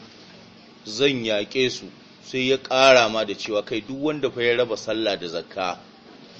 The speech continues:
zan yaƙe shi." Mun karanta abin da ke ƙasa ɗin. To, ɗan ƙarishen ne ba mu ƙarasa ba.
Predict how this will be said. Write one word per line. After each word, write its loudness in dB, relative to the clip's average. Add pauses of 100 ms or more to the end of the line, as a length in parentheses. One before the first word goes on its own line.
zan -8
yaƙe -6
shi." -14
Mun -12
karanta -4
abin -6
da -8
ke -10
ƙasa -8
ɗin. -14 (180)
To, -14
ɗan -8
ƙarishen -2
ne -8
ba -10
mu -12
ƙarasa -4
ba. -4